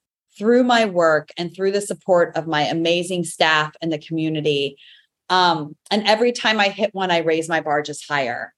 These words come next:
So it's like, do I feel successful yet? I feel like I've started a successful business. I feel like I am successful as a person and as a human, but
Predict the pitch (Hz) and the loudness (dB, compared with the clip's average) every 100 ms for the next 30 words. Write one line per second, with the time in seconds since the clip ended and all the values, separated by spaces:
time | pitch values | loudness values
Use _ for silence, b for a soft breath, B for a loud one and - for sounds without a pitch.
0 | _ - 240 202 196 - 196 196 220 214 | _ -2 2 4 2 2 0 0 -4 -2
1 | 214 - 262 285 285 - 240 - 214 - | -2 -2 0 2 0 -4 -6 -2 -2 -2
2 | 262 262 269 262 233 233 - 277 302 302 | -2 2 0 2 0 0 0 2 4 2
3 | 294 226 214 - - 196 - 220 214 220 | 2 0 0 -8 -6 -6 -2 2 4 2
4 | 220 - 185 185 196 - 180 - 185 156 | -2 -8 -10 -8 -10 -4 -4 -2 -4 0
5 | 160 156 208 240 285 - - _ _ _ | 0 -2 -2 -2 -4 -10 -20 _ _ _
6 | _ _ _ _ 196 202 202 240 247 269 | _ _ _ _ 0 0 0 0 2 4
7 | 233 208 196 190 - _ _ _ _ _ | 4 4 4 0 -6 _ _ _ _ _
8 | _ _ 208 220 226 214 214 226 - 196 | _ _ 0 2 2 -2 -8 -12 -2 0
9 | 190 - 202 202 - 175 175 160 160 - | 0 0 2 2 2 0 2 -2 -4 -6
10 | 190 - 254 254 254 196 180 180 175 180 | -6 -2 0 0 0 -2 -2 -2 -8 -8
11 | 190 214 254 294 294 _ _ _ _ _ | -6 -2 -2 -2 -6 _ _ _ _ _
12 | _ _ _ 226 220 190 - | _ _ _ 2 4 2 0